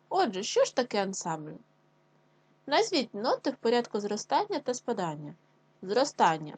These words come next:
до, ре, мі, фа, соль, ля, сі, до. І спадання — до, сі, ля, соль, фа, мі, ре, до. Так, що ми з вами виконуємо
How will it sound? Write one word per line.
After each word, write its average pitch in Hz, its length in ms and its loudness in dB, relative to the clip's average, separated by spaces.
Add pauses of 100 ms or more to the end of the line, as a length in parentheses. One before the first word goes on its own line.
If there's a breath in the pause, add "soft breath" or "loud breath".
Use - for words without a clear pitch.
до, 196 460 6
ре, 185 200 0
мі, 185 260 -2
фа, 170 280 -4
соль, 165 380 -4
ля, 151 180 -6
сі, 151 320 -12
до. 156 360 -2 (420 loud breath)
І 220 60 -6
спадання — 180 920 -4 (180)
до, 180 220 2
сі, 160 380 -4
ля, 151 160 -4
соль, - 320 -4 (160)
фа, 175 100 -2
мі, 190 260 -4
ре, 175 180 -4
до. 180 300 -6 (920 soft breath)
Так, 185 280 0
що 359 240 0
ми 370 160 0
з 269 60 -6
вами 262 280 0
виконуємо 233 800 -4